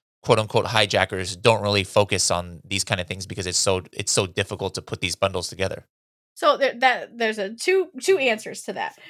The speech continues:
Speaker 2: The first answer is that in the training, the way that we tr-, the train bundles is to have our students learn bundles in a way that helps prevent hijackers. And what we do is we create, we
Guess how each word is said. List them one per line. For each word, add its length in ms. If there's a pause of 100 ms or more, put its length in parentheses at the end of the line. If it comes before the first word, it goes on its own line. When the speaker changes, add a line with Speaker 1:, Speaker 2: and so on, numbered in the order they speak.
(120)
Speaker 2:
The 140
first 280
answer 420
is 340
that 240
in 100
the 120
training, 420
the 80
way 160
that 160
we 140
tr-, 220
the 180
train 580
bundles 480
is 420
to 300 (300)
have 360
our 340
students 600
learn 460
bundles 460
in 160
a 80
way 380
that 380
helps 420
prevent 560
hijackers. 720 (320)
And 300
what 220
we 100
do 280
is 180
we 160
create, 360
we 260